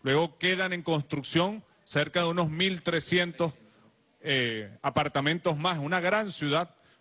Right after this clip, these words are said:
una gran ciudad que se ha creado en tiempos de revolución. Pero de los ciento veinte apartamentos de hoy, veinte son familias que vienen de Las Tejerías. Hemos hablado con algunas de ellas. La comunidad las recibe con amor, con cariño para que se integren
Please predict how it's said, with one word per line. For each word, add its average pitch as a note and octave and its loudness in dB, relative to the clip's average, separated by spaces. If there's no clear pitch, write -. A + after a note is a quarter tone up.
una C#3 -2
gran E3 2
ciudad D#3 0
que C#3+ -4
se C3+ -4
ha C3 -4
creado D3+ 2
en D3+ -6
tiempos D#3+ 0
de D3+ 2
revolución. B2+ 0
Pero D3 2
de D3 2
los D3+ 0
ciento G3+ 0
veinte G#3 0
apartamentos F3+ 0
de E3+ 2
hoy, G3 0
veinte G3+ -2
son F3 -2
familias F3 0
que D3+ -2
vienen D#3+ 0
de E3 0
Las D3+ 0
Tejerías. D3 2
Hemos C#3 -2
hablado C#3+ 2
con C#3+ -4
algunas C3+ 0
de D3 2
ellas. D#3 -2
La D3+ 0
comunidad C#3 0
las C3 0
recibe D3+ 0
con D#3+ 2
amor, D#3 2
con C#3 -2
cariño D3+ 0
para C3+ 0
que C3+ -2
se C3+ -2
integren D3 0